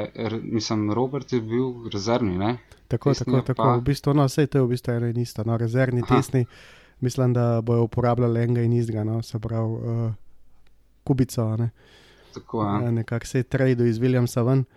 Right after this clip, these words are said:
Speaker 2: Ehm, vemo, da malo večji poudarek mora bi-, mora biti letos med sezono tudi na te testne dirkače, ne.
Speaker 1: Ja, ja.
Speaker 2: Ehm, tako da Kubica bo testiral, pa se ti zdi, da bo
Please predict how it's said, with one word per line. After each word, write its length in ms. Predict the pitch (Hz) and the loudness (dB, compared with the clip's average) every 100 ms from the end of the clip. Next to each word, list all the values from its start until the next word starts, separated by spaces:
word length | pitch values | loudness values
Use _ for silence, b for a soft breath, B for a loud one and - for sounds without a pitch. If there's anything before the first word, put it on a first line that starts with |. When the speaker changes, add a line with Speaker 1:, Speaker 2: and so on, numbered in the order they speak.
| b b b - | b b b -6
Speaker 2:
Ehm, 640 | 120 120 117 117 120 117 113 - - | 0 2 2 2 2 2 0 -4 -8
vemo, 400 | 139 127 131 127 | -4 0 2 2
da 300 | 123 120 120 | 2 2 2
malo 240 | 117 123 | 2 4
večji 240 | 131 135 135 | 4 2 0
poudarek 480 | 123 117 127 131 - | 0 2 2 2 2
mora 200 | 127 120 | 2 2
bi-, 240 | 123 123 - 180 - _ _ | -2 -4 -8 -18 -20 _ _
mora 200 | 135 143 | 4 6
biti 220 | 127 120 123 | 4 -2 -2
letos 280 | 123 117 | -2 -2
med 160 | 127 120 | -2 -2
sezono 380 | 127 120 123 117 | -2 0 0 0
tudi 260 | - 120 | -4 -4
na 100 | 120 | -6
te 200 | 113 123 | -4 -4
testne 340 | 117 127 - 127 | -2 -4 -2 -2
dirkače, 560 | 123 123 120 135 123 | -2 -2 -2 -2 -2
ne. 140 | 117 120 b b b b b | -4 -4 b b b b b
Speaker 1:
Ja, 240 | - 101 98 | -8 -6 -6
ja. 160 | - 120 117 117 113 113 | -4 -2 0 2 2 0
Speaker 2:
Ehm, 100 | 110 | -2
tako 220 | - 123 | -2 -2
da 100 | 120 | -2
Kubica 380 | - 131 131 120 | -2 -4 -2 -4
bo 140 | 123 | -4
testiral, 460 | 135 131 - 139 127 | -4 -6 -4 -2 -2
pa 100 | 123 | -6
se 140 | - | -10
ti 140 | - 131 | -12 -4
zdi, 160 | 143 | -2
da 100 | 139 | -2
bo 220 | 123 120 | 0 0